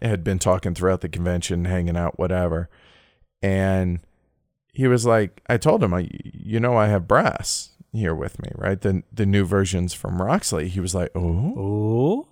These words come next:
Speaker 1: can I see them?"
Speaker 2: <laughs>
Speaker 1: I was like, "Yes, you may." So I showed them to him.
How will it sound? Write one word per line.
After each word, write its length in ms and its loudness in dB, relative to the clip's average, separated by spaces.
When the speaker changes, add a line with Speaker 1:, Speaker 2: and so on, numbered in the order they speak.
Speaker 1:
can 100 0
I 120 0
see 260 4
them?" 560 2
Speaker 2:
<laughs> 40 -6
Speaker 1:
I 80 0
was 220 -2
like, 180 -4
"Yes, 220 -4
you 80 -4
may." 680 -2
So 240 4
I 120 6
showed 260 6
them 140 4
to 200 6
him. 160 4